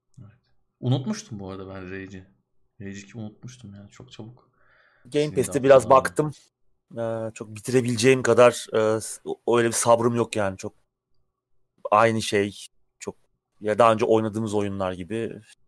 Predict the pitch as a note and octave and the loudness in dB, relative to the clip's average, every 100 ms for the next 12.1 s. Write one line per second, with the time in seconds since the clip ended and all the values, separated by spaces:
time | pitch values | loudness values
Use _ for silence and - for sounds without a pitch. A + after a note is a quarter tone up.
0 | _ _ _ - - A2+ A2+ A2+ G2+ A#2 | _ _ _ -20 -10 -6 -4 -4 -4 -2
1 | A2+ G2+ G2 F#2 F2+ F2 F2+ _ _ _ | -2 -2 -6 -4 -4 -6 -12 _ _ _
2 | _ _ _ _ _ _ _ _ _ _ | _ _ _ _ _ _ _ _ _ _
3 | _ _ _ _ _ _ _ _ _ _ | _ _ _ _ _ _ _ _ _ _
4 | _ _ _ _ _ _ _ _ _ _ | _ _ _ _ _ _ _ _ _ _
5 | _ _ _ _ _ _ - - A#2 A#2+ | _ _ _ _ _ _ -20 -12 -10 -8
6 | G#2 - A2 A#2 A#2+ G#2+ A#2 C3 - G#2 | -12 -12 -10 -8 -6 -8 -10 -12 -12 -10
7 | A#2+ B2+ - A#2 A#2 - - F2+ F2+ F2 | -10 -12 -10 -8 -8 -8 -8 -8 -10 -12
8 | F2+ E2+ F2 F2 - G2 F#2+ F#2 - F2+ | -14 -14 -16 -18 -16 -12 -10 -12 -16 -16
9 | F2+ - F#2 F#2 G2 G#2+ F#2 F2+ F#2 - | -16 -16 -18 -18 -18 -18 -18 -18 -20 -20
10 | G2+ _ _ _ _ _ _ _ - F2+ | -20 _ _ _ _ _ _ _ -16 -14
11 | F#2+ F#2+ F#2 F#2+ - G2+ - - F#2 G#2+ | -10 -10 -10 -14 -14 -16 -16 -16 -14 -14
12 | B2 | -18